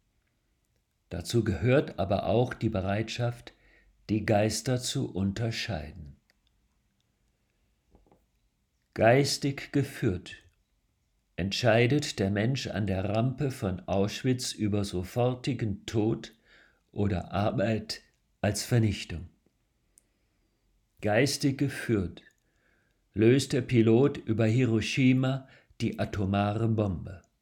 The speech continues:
Geistig geführt gibt Mutter Teresa ihr Leben für Arme und Kranke.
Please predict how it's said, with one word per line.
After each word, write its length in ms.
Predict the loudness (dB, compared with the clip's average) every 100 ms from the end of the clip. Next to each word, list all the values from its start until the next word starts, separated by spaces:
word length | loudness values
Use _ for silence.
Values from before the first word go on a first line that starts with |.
| _ _ _ _ _ _ _ _ _ _ _ _ _ -12
Geistig 800 | 0 2 2 0 -2 -2 -2 -4
geführt 760 | -4 -4 -4 -4 -4 -6 -14 -20 _ _ _ _ _ -6
gibt 380 | 0 0 0
Mutter 400 | 0 0 2 -2
Teresa 880 | 0 0 2 2 2 2 0 -2 -6 -14 _ _ _
ihr 180 | 0 2
Leben 540 | 4 6 6 4 0 -2
für 360 | -4 -6 -4
Arme 600 | -2 0 0 0 0 -4 -12 _
und 220 | -2 -2
Kranke. 580 | -2 0 0 -2 -8